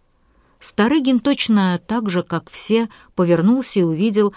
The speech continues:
что по узкой резной галерее, опоясывающей зал на большой высоте, двигаются два человека в таких же, как у всех прочих, чёрных плащах. Несмотря на эти длинные бесформенные одеяния, было видно, что первый из двух людей —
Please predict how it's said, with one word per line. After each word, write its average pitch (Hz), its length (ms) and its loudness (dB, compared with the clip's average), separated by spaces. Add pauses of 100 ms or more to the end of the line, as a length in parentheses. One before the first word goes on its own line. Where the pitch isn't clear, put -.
(160)
что - 240 -4
по 175 140 -4
узкой 190 460 -2
резной 160 300 0
галерее, 170 680 0
опоясывающей 165 1040 -6
зал 160 280 -4
на 156 120 -6
большой 156 360 -4
высоте, 156 560 -6 (220)
двигаются 214 520 -2
два 202 180 -6
человека 160 800 -8 (240)
в - 60 -20
таких 196 360 -2
же, 190 120 -6
как 160 200 -10
у 139 40 -8
всех - 280 -10
прочих, 214 560 -4
чёрных 151 520 -6
плащах. 147 640 -10 (480)
Несмотря 226 440 2
на 262 100 2
эти 247 160 -2
длинные 190 460 -2
бесформенные 175 680 -4
одеяния, 165 600 -2 (200)
было 214 240 4
видно, 180 440 -2 (180)
что - 280 -4
первый 208 380 0
из 180 260 -4
двух 180 260 -4
людей — 226 560 -2